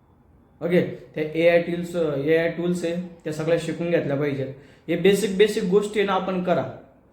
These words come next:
आणि महत्त्वाची गोष्ट एकच लक्षात ठेवा, ट्रिपल सी आणि एमएससीआयटीमध्ये या दहावीच्या नंतर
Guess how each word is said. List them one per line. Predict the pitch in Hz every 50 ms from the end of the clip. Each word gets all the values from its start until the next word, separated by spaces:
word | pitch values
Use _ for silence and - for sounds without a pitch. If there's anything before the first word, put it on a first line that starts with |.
| _ _ _ _ -
आणि | 123 143 160
महत्त्वाची | 165 170 175 180 185 185 202 190 185
गोष्ट | 196 202 202 202 196
एकच | 190 185 190 196 180
लक्षात | 190 196 196 - 196 160
ठेवा, | - 175 175 180
ट्रिपल | 180 180 180 180 180 185 185 180
सी | 180 180 185 190
आणि | 185 180 175 175
एमएससीआयटीमध्ये | 175 175 180 185 180 180 180 180 170 165 165 180 175 175 170 170 170
या | 170 170
दहावीच्या | 160 156 160 160 160 165 180 175 180 170
नंतर | 165 156 139 139 135 135 143